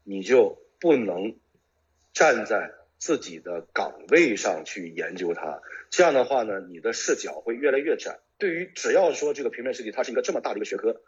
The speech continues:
那么它一定会有共通性。那么共通性，第一个，我认为说你想自学的话，你一定要去了解字体。那么这个字体不单单指的是字体设计，它包含了就是汉字和英文，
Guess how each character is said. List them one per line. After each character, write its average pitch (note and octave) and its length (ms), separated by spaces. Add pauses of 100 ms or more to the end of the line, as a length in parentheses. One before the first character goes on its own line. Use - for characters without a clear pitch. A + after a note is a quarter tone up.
(120)
那 C3+ 40
么 A#2+ 60
它 - 140
一 A2+ 100
定 D3+ 160
会 - 80
有 F2 80
共 F#2+ 220
通 F2 240
性。 F2 240 (320)
那 D#3+ 80
么 D#3+ 100
共 E3 160
通 D3+ 180
性， C#3 220
第 C#3 160
一 C3+ 80
个， C3+ 140
我 E2+ 160
认 G#2 160
为 F2+ 100
说 F2+ 260 (440)
你 A#2 100
想 F#2 180
自 A#2+ 120
学 - 100
的 F#2 100
话， E2+ 220 (220)
你 G#2+ 140
一 B2 60
定 - 100
要 A#2 120
去 - 180
了 - 220
解 - 140
字 - 100
体。 - 180 (500)
那 D3+ 100
么 D3+ 100
这 D3+ 100
个 - 60
字 - 140
体 - 240 (320)
不 E3 100
单 D3 240
单 C3+ 220
指 C3 140
的 - 120
是 - 180
字 - 120
体 - 120
设 - 180
计， - 260 (260)
它 B2 180
包 C3 360
含 - 200
了 F2+ 120
就 F#2+ 80
是 F2+ 320
汉 C3 340
字 C#3 260 (160)
和 - 280
英 C3 240
文， - 200